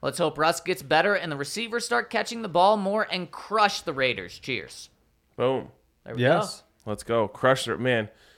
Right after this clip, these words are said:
Speaker 2: could you imagine if the offense just clicks this week and they beat the Raiders, like, thirty-eight to ten?
Speaker 1: Yep. Blow the doors off them, just like
Speaker 3: Yeah.
Speaker 1: the Jags did to the Chargers.
Speaker 2: Yes, they did. Ah, that was awesome.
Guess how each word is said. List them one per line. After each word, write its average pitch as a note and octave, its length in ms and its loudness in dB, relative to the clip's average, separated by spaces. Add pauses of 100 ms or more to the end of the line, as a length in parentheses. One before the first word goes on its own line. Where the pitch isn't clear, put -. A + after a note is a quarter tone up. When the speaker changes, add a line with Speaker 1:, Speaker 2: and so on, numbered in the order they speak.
(640)
Speaker 2:
could E3 120 -6
you G#3+ 120 6
imagine A2 420 0
if G#2 80 -8
the A2 80 -6
offense G#2 760 -2 (140)
just - 400 -12
clicks - 460 -4
this - 260 -12
week G2 300 -8
and G2 80 -10
they G2 80 -6
beat G2 220 -8
the F2 100 -10
Raiders, F2 340 -4
like, E2 220 -10
thirty-eight F2 460 -8
to - 80 -20
ten? E2 380 -14
Speaker 1:
Yep. A2+ 420 -12
Blow A#2+ 220 -6
the A#2+ 120 -10
doors A2 340 -4
off G#2 220 -2
them, G#2+ 160 -12
just B2 240 -12
like E3 100 -6
Speaker 3:
Yeah. A#2 120 -6
Speaker 1:
the C3 60 -6
Jags F3+ 360 -6
did E3 140 -14
to E3 40 -20
the E3+ 100 -16
Chargers. F#3+ 540 -8
Speaker 2:
Yes, F2 220 -8
they F2 120 -4
did. E2+ 320 -4
Ah, E2 200 -2
that D#2+ 180 -2
was C#2+ 140 -10
awesome. D2+ 380 -14